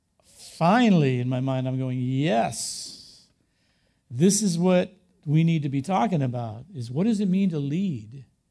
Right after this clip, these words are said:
in the world in which we're living now?" We're living as exiles in this world, as followers of Christ. And I was thinking about it this morning as we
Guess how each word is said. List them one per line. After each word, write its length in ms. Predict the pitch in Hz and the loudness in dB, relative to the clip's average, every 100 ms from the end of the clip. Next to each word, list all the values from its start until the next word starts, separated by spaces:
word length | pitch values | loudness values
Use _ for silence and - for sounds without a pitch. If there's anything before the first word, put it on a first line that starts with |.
| _ _ _ _ _ _ - | _ _ _ _ _ _ -4
in 140 | 147 | -2
the 80 | 143 | 0
world 320 | 139 165 165 | 0 2 2
in 100 | 151 | 0
which 240 | 156 - | -2 -4
we're 100 | 156 | -6
living 320 | 147 147 143 139 | -4 -4 -4 -6
now?" 260 | 160 143 | -8 -6
We're 160 | 123 185 | -2 0
living 460 | 156 160 185 139 | 4 4 4 2
as 160 | 135 131 | -4 -6
exiles 720 | 160 143 135 120 117 110 - 269 - - | -6 -8 -8 -10 -12 -16 -20 -20 -14 -8
in 120 | 123 | -8
this 200 | 127 - | -8 -10
world, 400 | 135 156 117 117 120 | -8 -8 -10 -14 -18
as 160 | - _ - | -20 _ -8
followers 440 | 143 135 127 123 | -6 -4 -6 -8
of 100 | _ | _
Christ. 640 | _ 147 160 131 - - _ _ _ _ _ _ _ _ _ _ _ _ _ _ _ _ _ _ _ _ _ _ _ _ _ _ _ _ _ _ _ 185 | _ -18 -18 -20 -20 -20 _ _ _ _ _ _ _ _ _ _ _ _ _ _ _ _ _ _ _ _ _ _ _ _ _ _ _ _ _ _ _ 6
And 120 | 180 | 8
I 60 | |
was 180 | 185 185 | 8 8
thinking 240 | 202 196 185 | 8 10 10
about 220 | 170 165 | 8 6
it 80 | 160 | 4
this 200 | - 165 | 0 4
morning 380 | 170 180 156 | 6 8 6
as 100 | 143 | 6
we 220 | 139 143 | 4 2